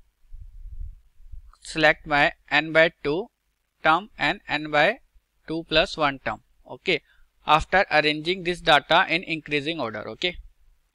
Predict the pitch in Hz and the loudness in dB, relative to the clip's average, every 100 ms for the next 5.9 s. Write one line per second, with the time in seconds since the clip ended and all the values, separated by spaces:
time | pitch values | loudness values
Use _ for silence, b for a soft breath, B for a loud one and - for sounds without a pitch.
0 | _ _ _ _ - 151 104 _ - - | _ _ _ _ -8 -8 -8 _ -20 -20
1 | - - - 147 190 175 165 165 185 - | -20 -20 -8 -4 -2 4 4 4 -2 -2
2 | 147 147 147 156 196 156 139 151 160 139 | -2 -2 -2 -2 -2 0 0 0 -4 -4
3 | 190 160 143 139 135 143 113 110 - 131 | -4 -6 -4 -4 -4 -6 -6 -6 -6 -2
4 | 127 131 - 135 - - 120 123 - 120 | 0 -2 -4 -6 -6 -2 -2 -2 -6 -4
5 | 131 156 113 113 117 110 113 - | -4 -4 -6 -6 -10 -12 -12 -10